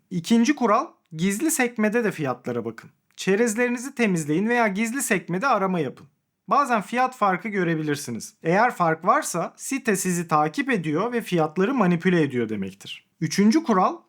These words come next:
sepet toplamına odaklanın. Ücretsiz kargo kelimesine değil, ödeyeceğiniz toplam paraya bakın. Dördüncü kural, minimum tutara ulaşmak için gereksiz alışveriş yapmayın. Eğer iki yüz liralık ürün alıyorsanız ve üç yüz lira üzeri ücretsiz kargo diyorsa yüz yüz elli liralık bir şey daha alıp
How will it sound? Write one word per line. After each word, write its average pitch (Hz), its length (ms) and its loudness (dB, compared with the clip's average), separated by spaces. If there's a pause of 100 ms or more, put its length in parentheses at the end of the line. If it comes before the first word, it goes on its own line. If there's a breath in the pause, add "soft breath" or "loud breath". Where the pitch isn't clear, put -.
(120)
sepet 269 520 0
toplamına 202 540 2
odaklanın. 117 560 -6 (440)
Ücretsiz 208 560 0
kargo 233 420 0
kelimesine 208 640 -2
değil, 196 240 -2
ödeyeceğiniz 180 720 2
toplam - 440 0
paraya 170 360 -2
bakın. - 280 -12 (240)
Dördüncü 175 480 0
kural, 220 340 0 (200)
minimum 233 460 2
tutara 165 320 -2
ulaşmak 202 560 -2
için 226 460 -8
gereksiz 254 540 0
alışveriş 240 580 -2
yapmayın. 127 440 -4 (100)
Eğer 277 200 2
iki 262 220 -2
yüz 247 200 0
liralık 165 280 0
ürün 226 180 0
alıyorsanız 214 580 -2
ve 220 100 0
üç 294 300 -2
yüz 190 160 -2
lira 170 140 4
üzeri 160 260 2
ücretsiz 220 480 0
kargo 165 420 0
diyorsa 220 480 -4
yüz 277 260 0
yüz 254 160 -2
elli 262 220 2
liralık 185 380 2
bir 196 60 -2
şey 254 280 -2
daha 214 200 4
alıp 208 260 0